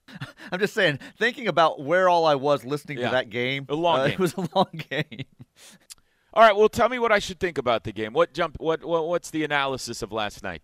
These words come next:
Speaker 1: Uh, exactly what we talked about yesterday morning. Get out quick, fast start, and this team has a different mindset, and it's exactly what happened again yesterday. I did find the hit,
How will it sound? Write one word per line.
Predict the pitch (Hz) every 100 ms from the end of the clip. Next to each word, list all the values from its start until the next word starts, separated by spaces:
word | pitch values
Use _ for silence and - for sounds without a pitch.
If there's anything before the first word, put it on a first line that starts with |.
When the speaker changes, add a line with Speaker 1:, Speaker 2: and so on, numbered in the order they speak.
| _
Speaker 1:
Uh, | 165 170
exactly | 170 151 175 175
what | 170 160
we | 160
talked | 170 160 160
about | 151 160 156 -
yesterday | 151 156 - 151 147
morning. | 156 180 127 98 87
Get | 143 147
out | 151 139
quick, | - 139 139 - _ _ _ _ -
fast | 139 165 -
start, | - 135 127 139 - _ _ _ _
and | 127 127
this | 120 127
team | - 127 135
has | 127 131
a | 135
different | 110 - 151
mindset, | 135 160 170 - 101
and | 92
it's | 107 113
exactly | 110 101 107 -
what | 120 123
happened | 117 120 135 127
again | 123 135
yesterday. | 131 160 - 101 95 - -
I | 139
did | 113 151 175
find | 156 165 165 165
the | 151
hit, | 139 165 -